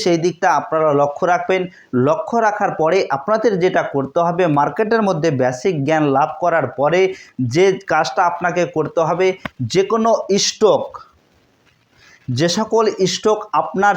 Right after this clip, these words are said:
চোখের সামনে ভাসছে বা আপনারা দেখতে পাচ্ছেন যে এই স্টকগুলি খুব ভালো, এমনকি সেই স্টকগুলির মধ্যে খুব ভালোভাবে ট্রেডিং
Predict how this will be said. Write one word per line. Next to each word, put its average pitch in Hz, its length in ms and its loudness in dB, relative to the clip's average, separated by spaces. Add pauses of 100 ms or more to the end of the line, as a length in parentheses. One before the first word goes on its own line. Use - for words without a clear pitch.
চোখের 185 280 0 (100)
সামনে 185 280 0 (100)
ভাসছে 165 400 -2
বা 180 160 2
আপনারা 175 260 0 (120)
দেখতে 156 340 -2
পাচ্ছেন 170 380 -4 (120)
যে 170 80 2 (200)
এই 160 80 0 (200)
স্টকগুলি 165 580 0 (380)
খুব 165 140 2 (200)
ভালো, 156 220 2 (240)
এমনকি 175 360 -2 (100)
সেই 160 180 0 (120)
স্টকগুলির 160 640 -2
মধ্যে 143 320 0 (480)
খুব 160 120 0 (140)
ভালোভাবে 156 420 0 (160)
ট্রেডিং 147 320 -2